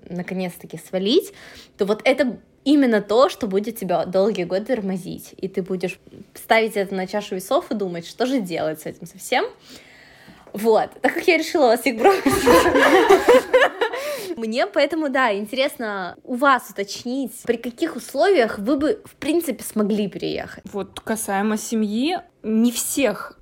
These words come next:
Speaker 2: может сдерживать этот фактор, потому что кто-то, например, уже переехав однажды из более маленького городка, там, ну, не областного, да, значения, кто-то уже переехал, ну, в тот же Ярославль,
Speaker 1: Мгм.
Speaker 2: учиться, допустим.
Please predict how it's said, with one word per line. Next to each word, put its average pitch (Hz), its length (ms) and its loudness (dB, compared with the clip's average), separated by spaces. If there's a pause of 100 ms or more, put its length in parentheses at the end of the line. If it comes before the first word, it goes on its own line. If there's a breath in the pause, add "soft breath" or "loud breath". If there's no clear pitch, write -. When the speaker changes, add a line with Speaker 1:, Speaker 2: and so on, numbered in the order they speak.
Speaker 2:
может 196 280 -2
сдерживать 180 540 -2
этот 175 180 -4
фактор, 269 460 -2
потому 190 320 -6
что 190 160 -10
кто-то, 294 460 -2
например, 196 680 -2
уже 226 340 2
переехав 190 920 -4
однажды 214 720 0 (280 loud breath)
из 202 140 -2
более 202 360 2
маленького 180 600 -2
городка, 165 540 -6
там, 254 400 0 (120)
ну, 233 240 -4
не 196 300 -2
областного, 196 600 0
да, 196 200 -2
значения, 233 720 -2 (200 loud breath)
кто-то 233 220 0
уже 233 180 4
переехал, 233 520 0
ну, 220 100 0
в 220 60 -6
тот 226 160 0
же 196 120 -2
Ярославль, 180 720 -2 (320 loud breath)
Speaker 1:
Мгм. 220 200 -14
Speaker 2:
учиться, 185 580 -4
допустим. 170 640 -10